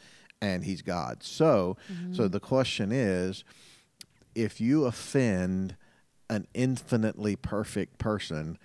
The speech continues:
Speaker 1: what's the, what's the just, uh, what's the justice to that? What, what do you,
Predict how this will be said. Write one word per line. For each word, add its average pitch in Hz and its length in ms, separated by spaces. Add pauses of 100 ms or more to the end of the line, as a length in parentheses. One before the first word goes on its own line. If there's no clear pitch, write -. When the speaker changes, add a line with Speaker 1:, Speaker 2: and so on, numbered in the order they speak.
(380)
Speaker 1:
what's - 500
the, 95 320
what's 113 260
the 98 160
just, 95 640 (500)
uh, 87 260 (1200)
what's - 200
the 101 120
justice 90 640
to 87 140
that? 73 240
What, 104 240
what 101 320
do 101 80
you, 101 140